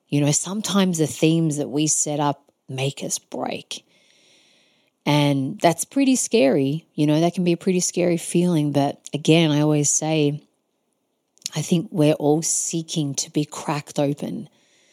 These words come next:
And in that cracking, oof, there's gonna be resistance. There's gonna be like, "Oh, this feels yuck, this feels ick, this feels yuck, this feels ick." <sighs> But once we crack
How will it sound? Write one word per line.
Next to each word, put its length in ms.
And 100
in 140
that 260
cracking, 640
oof, 580
there's 140
gonna 220
be 160
resistance. 680
There's 140
gonna 200
be 200
like, 240
"Oh, 280
this 160
feels 280
yuck, 300
this 200
feels 260
ick, 220
this 220
feels 220
yuck, 260
this 200
feels 220
ick." 340
<sighs> 280
But 100
once 380
we 80
crack 720